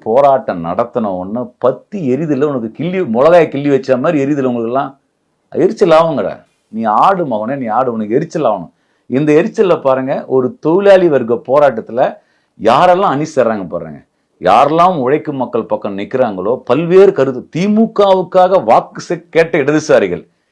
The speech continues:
இடதுசாரி அறிவுஜீவிகள், பத்திரிகையாளர்கள், இப்ப எல்லாம் என்ன சொல்றாங்க? திமுக பார்த்து சொல்றாங்க, அம்-, அந்த அமைச்சர் ஒழுங்கா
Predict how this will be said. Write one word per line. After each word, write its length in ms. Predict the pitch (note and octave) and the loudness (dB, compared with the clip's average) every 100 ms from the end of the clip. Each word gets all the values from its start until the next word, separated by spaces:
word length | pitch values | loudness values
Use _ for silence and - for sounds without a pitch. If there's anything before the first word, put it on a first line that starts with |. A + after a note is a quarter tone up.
| _ | _
இடதுசாரி 560 | A#2+ C#3+ G3 - F3 D#3 | -2 2 2 4 4 6
அறிவுஜீவிகள், 840 | G2+ B2 F3+ E3 D3 B2+ G2 D#2+ _ B2 | 4 4 0 -4 -6 -4 -4 -8 _ -4
பத்திரிகையாளர்கள், 720 | - - G3 F#3 D3 G#2 E2+ | -4 -4 -2 4 4 4 -2
இப்ப 220 | G#2 - A#2+ | -10 0 2
எல்லாம் 280 | C#3 F#3+ | 4 4
என்ன 80 | E3+ D#3 | 4 -2
சொல்றாங்க? 220 | C#3 C3+ | -4 -6
திமுக 440 | C3 E3+ F3 D3+ | -6 -6 -2 -2
பார்த்து 340 | - B2 - A#2 | 0 -4 -4 -2
சொல்றாங்க, 440 | A2+ A2 C3+ E3+ _ _ _ _ | -2 0 -2 -4 _ _ _ _
அம்-, 140 | F#2 B2+ | -4 -2
அந்த 220 | A#2+ A2+ | 0 2
அமைச்சர் 320 | A2 D3 D#3 | 2 0 0
ஒழுங்கா 320 | B2+ C3 C3+ | 2 4 4